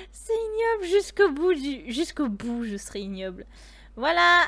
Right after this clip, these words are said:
allez, au revoir, parce que j'ai pas envie qu'ils viennent me hanter, en fait, ça, ça me casse les, les noix. Euh, du coup, ben, on va les, les tèges. Donc, juste gérer les mots.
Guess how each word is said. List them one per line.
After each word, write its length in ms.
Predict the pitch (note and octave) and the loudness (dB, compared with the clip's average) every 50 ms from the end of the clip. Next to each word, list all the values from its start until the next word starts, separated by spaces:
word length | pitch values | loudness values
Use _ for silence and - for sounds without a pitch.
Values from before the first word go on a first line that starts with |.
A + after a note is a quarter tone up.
| - | 2
allez, 240 | B3 A#3+ B3 B3+ C4 | -2 -2 0 0 0
au 60 | C4 | 0
revoir, 360 | B3 A#3+ B3+ C#4 D#4 D#4+ E4 D#4+ | -2 -4 0 2 4 4 4 2
parce 120 | - - | 2 -4
que 60 | - | -12
j'ai 80 | A#3+ A#3 | -10 -6
pas 80 | C4+ | -4
envie 140 | D4+ D#4+ D#4 | -4 -4 -4
qu'ils 120 | C4 D4 C4 | -6 -2 0
viennent 200 | C#4 C4+ C4 B3+ | 0 2 2 2
me 100 | B3+ B3+ | 2 2
hanter, 400 | B3 B3+ A#3+ - C#4+ C4+ B3 G3+ | 0 -2 -4 -4 -6 -6 -6 -6
en 80 | G3 | -6
fait, 180 | F#3+ G3 F#3 - | -8 -12 -12 -12
ça, 80 | G3 | -14
ça 180 | G3 - G3+ F#3 | -14 -12 -12 -12
me 80 | F#3 F#3 | -12 -8
casse 280 | - F3+ F#3+ - - | -10 -10 -10 -10 -12
les, 400 | G3+ G3 F#3+ F#3+ F#3 F#3 F3+ F3+ | -10 -8 -8 -6 -6 -8 -8 -10
les 160 | F#3 F#3 F#3+ | -10 -10 -10
noix. 220 | G3+ G3 G3+ G#3+ A#3 - - - - - - - - - - - B3+ | -8 -8 -8 -10 -10 -14 -20 -20 -20 -20 -20 -20 -20 -20 -14 -6 -2
Euh, 340 | C4 C#4+ C#4+ D4 C#4+ C#4+ C#4+ | 0 2 4 4 4 4 2
du 160 | C4 D4+ G4+ | 2 -2 -4
coup, 120 | - - B4 A#4 A4+ - - - - - - - - - - - - - - - - | 0 4 4 4 4 2 -4 -16 -18 -20 -20 -20 -20 -20 -20 -20 -20 -20 -20 -14 -4
ben, 180 | A3+ B3 C#4 C#4 | 0 2 4 4
on 80 | C4+ B3+ | 2 4
va 160 | B3 C4 C4 | 2 2 2
les, 500 | C4 B3+ B3 B3 A#3+ A#3 A3+ A3 A3 G#3+ | 2 -2 -4 -4 -6 -6 -6 -8 -8 -4
les 120 | G#3 G#3+ G#3+ | -6 -6 -2
tèges. 420 | - C4 E4+ C5 A4 D4+ C4 A#3+ - - - - - - - - - - - - - - - - - A#3 | 2 2 2 2 2 -2 -6 -8 -8 -12 -20 -20 -20 -20 -20 -20 -20 -20 -20 -20 -20 -20 -20 -18 -12 -8
Donc, 120 | A#3+ B3 | -6 -4
juste 200 | A#3 D4+ D4+ B3 | -2 -2 0 2
gérer 200 | A#3 A#3+ A#3+ B3 | 0 2 2 2
les 140 | A#3+ A3+ A3 | 0 0 -2
mots. 160 | G#3+ A#3+ C#4+ | -4 -8 -10